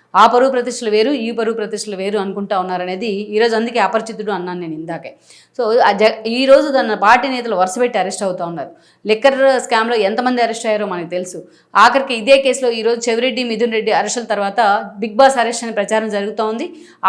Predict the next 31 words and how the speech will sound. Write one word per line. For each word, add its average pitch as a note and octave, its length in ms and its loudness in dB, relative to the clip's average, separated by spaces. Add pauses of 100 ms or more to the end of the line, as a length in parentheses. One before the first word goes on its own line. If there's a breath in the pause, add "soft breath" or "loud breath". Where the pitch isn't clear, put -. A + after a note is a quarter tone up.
Almost C4+ 360 2
జగన్మోహన్ A#3 380 -2
రెడ్డి G#3+ 160 -2
అరెస్ట్కి G#3+ 380 0
కూడా A3+ 140 2
లైన్ A3 260 2
క్లియర్ A3 240 -4
అయిన G#3+ 120 -4
పరిస్థితి F#3+ 340 -6
అయితే E3+ 160 -6
ఉంది. E3+ 280 -10 (300 loud breath)
ఆయనకు A3+ 220 0
తెలుసు A#3+ 260 2
రేపో A3+ 340 -2
మాపో G#3+ 280 -2
తాను G3+ 240 -4
అరెస్ట్ G3 300 -4
కాబోతున్నాను F#3 680 -4
అని. D3 140 -10 (500 soft breath)
సీబీఐ C4 340 4
ఈడీ B3 200 0
కేసులో A#3+ 380 -2 (160)
already B3 320 2
ఆయన A3 200 0
దాదాపు A3 480 4
పదిహేను G#3 380 -4
ఏళ్లుగా A#3+ 260 0
జైలు, G#3+ 440 0
బెయిల్ F#3+ 380 0
మీదే A3 220 -2
ఉన్నారు. E3 320 -8